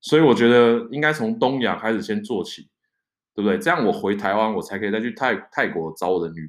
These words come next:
朋友。所以我希望用我的那个观众的影响力呢，去影响台湾政府。<laughs> 没有，乱讲，干。对啊，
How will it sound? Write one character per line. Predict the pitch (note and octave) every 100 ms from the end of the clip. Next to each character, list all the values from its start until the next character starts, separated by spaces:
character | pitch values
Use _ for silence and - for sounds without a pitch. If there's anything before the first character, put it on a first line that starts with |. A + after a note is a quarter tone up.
| -
朋 | E2
友。 | D#2+
所 | - A2+
以 |
我 | G#2
希 | G#2
望 | B2 C3+
用 | B2+
我 | F2+
的 | E2+ G2+
那 |
个 | F#2 F#2+ _ _
观 | - A#2+ A#2+
众 | B2+ A2+
的 | -
影 | F#2+ G2+
响 | G#2 E2+
力 | G2+ F#2+
呢， | F2
去 | A2+ F#2+
影 | F#2+
响 | G2+ D#2+
台 | - E2+
湾 | F2+
政 | F2 F#2
府。 | E2+ _ - - _ -
<laughs> | - - - A#2+ F#2
没 | F#2
有， | - - - - - - _
乱 | G#2+ G2+
讲， | D#2 D2+ -
干。 | F2+ D#2 _ _ _ _ _ _ _ _ _ _ - - _ _
对 | - A#2
啊， | G#2 G#2 G2+